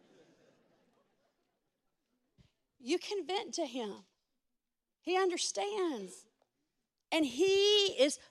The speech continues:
postured to hear and listen and help you understand. So then,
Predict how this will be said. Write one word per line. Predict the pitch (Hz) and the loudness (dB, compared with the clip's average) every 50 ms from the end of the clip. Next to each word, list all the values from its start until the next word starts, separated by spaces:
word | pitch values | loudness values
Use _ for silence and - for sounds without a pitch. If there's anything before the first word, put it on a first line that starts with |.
| _ _ | _ _
postured | - - - - 427 466 403 339 - - - - 403 381 370 359 269 - _ _ _ - | -16 -8 -2 0 0 2 0 0 -2 -2 -2 -2 0 0 0 0 0 -4 _ _ _ -8
to | - - | -8 -8
hear | 277 - - - - 320 330 359 359 339 302 254 208 202 - - _ _ _ _ - | -8 -10 -18 -12 -6 -4 -2 -2 -2 -2 -2 -4 -6 -10 -14 -20 _ _ _ _ -2
and | 254 277 285 285 302 | 0 0 0 0 0
listen | 330 359 370 - - - - 311 277 240 214 214 - - | 0 0 -2 -2 -2 -2 0 0 2 2 0 -2 -6 -6
and | 254 254 254 | -6 -6 -4
help | - - 330 349 349 - - - | -4 -2 0 0 0 -2 -4 -4
you | 302 285 - - | -4 -4 -4 -4
understand. | 262 262 262 233 247 262 - - - - 370 349 349 330 247 190 _ _ _ _ _ _ _ _ _ _ _ _ _ _ _ _ _ _ _ _ _ _ _ _ _ _ _ _ _ _ _ _ _ _ _ _ _ _ _ _ _ _ _ _ _ _ _ _ _ | -4 -2 -2 -4 -4 -6 -6 -6 -6 -4 -4 -2 -4 -4 -6 -10 _ _ _ _ _ _ _ _ _ _ _ _ _ _ _ _ _ _ _ _ _ _ _ _ _ _ _ _ _ _ _ _ _ _ _ _ _ _ _ _ _ _ _ _ _ _ _ _ _
So | - - 370 | -8 -6 -2
then, | 349 440 453 440 415 330 | 2 4 4 4 4 2